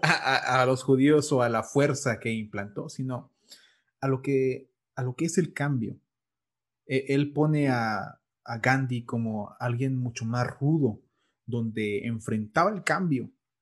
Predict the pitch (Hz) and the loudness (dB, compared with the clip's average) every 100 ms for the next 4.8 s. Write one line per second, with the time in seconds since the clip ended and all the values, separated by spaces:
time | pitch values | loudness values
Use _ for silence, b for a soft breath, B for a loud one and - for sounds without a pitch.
0 | - 139 123 123 131 123 117 117 - 165 | -8 -4 -4 -2 -2 -2 -2 -4 -2 0
1 | 156 135 127 - 156 170 170 156 131 143 | 0 -2 -2 0 0 2 2 2 2 2
2 | 139 - _ _ _ - 143 147 147 139 | 2 -2 _ _ _ -4 -2 2 2 2
3 | 127 127 143 123 - _ _ - 120 110 | 2 2 0 -4 -12 _ _ -8 -6 -4
4 | 107 104 110 113 107 120 120 110 | -4 -6 -6 -2 -2 -2 -4 -6